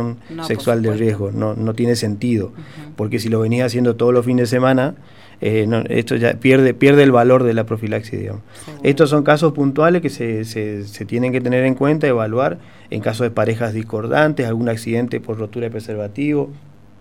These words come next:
Speaker 1: Ujú.
Speaker 2: Esas son situaciones que uno contempla. Y
Speaker 1: Bien.
Speaker 2: en el caso más frecuente que estamos teniendo, que son las violaciones. En la violación, sí, la violación, al ser una,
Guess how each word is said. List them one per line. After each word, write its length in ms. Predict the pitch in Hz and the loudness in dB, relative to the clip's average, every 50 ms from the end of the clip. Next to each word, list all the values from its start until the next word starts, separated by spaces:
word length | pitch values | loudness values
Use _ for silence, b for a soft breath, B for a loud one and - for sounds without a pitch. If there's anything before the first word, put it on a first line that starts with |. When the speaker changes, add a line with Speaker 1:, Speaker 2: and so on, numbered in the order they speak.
| - - 160 - - - | -20 -20 -20 -20 -20 -18
Speaker 1:
Ujú. 80 | 165 165 | -8 -2
Speaker 2:
Esas 280 | 135 123 120 135 127 110 | -2 0 2 2 0 0
son 100 | 127 127 | 0 -2
situaciones 480 | 110 120 120 123 107 123 127 131 131 | -2 0 0 0 0 2 0 0 0
que 60 | 123 120 | 0 0
uno 180 | 117 120 120 | 0 0 0
contempla. 500 | 117 110 107 101 110 107 104 101 98 90 B B B B B B | -2 -2 -4 -4 -4 -6 -6 -6 -8 -10 B B B B B B
Y 200 | 165 - 143 156 | -2 2 2 4
Speaker 1:
Bien. 120 | 180 202 185 | 4 4 4
Speaker 2:
en 80 | 143 139 | 4 4
el 100 | 135 135 | 4 4
caso 300 | - 139 139 - 131 120 | 4 2 2 4 2 4
más 200 | 123 131 135 - | 4 4 4 4
frecuente 480 | 143 139 131 135 139 135 139 143 135 | 2 2 2 4 2 2 2 2 2
que 80 | 131 135 | 0 0
estamos 240 | 131 131 131 139 135 | 0 0 -2 -2 -2
teniendo, 240 | 139 123 131 151 | -2 -2 0 0
que 80 | 165 147 | 0 -2
son 140 | - 127 120 | -2 -2 -2
las 100 | 107 101 | -2 -2
violaciones. 500 | 104 104 98 95 - - 135 113 98 - - - - - B B B B B B B B B B | -4 -4 -6 -6 -4 -2 -2 -2 -2 -6 -14 -20 -20 -20 B B B B B B B B B B
En 120 | - 104 104 | -4 -4 -2
la 80 | 104 101 | 0 0
violación, 600 | 107 107 110 113 117 - - 135 135 151 165 - | 0 0 0 0 0 0 0 0 0 0 -2 -4
sí, 280 | - 117 110 101 101 - - | -4 -4 -4 -4 -6 -10 -10
la 120 | - 107 101 | -8 -6 -4
violación, 580 | 107 110 104 104 101 107 117 117 123 131 131 - - | -4 -4 -4 -4 -4 -4 -4 -2 -2 -4 -6 -8 -8
al 160 | - 101 104 | -8 -8 -8
ser 240 | - - 113 117 117 | -6 -4 -4 -4 -4
una, 720 | 117 117 113 113 110 110 107 104 104 101 101 104 104 | -4 -4 -4 -6 -6 -6 -8 -8 -8 -8 -10 -10 -12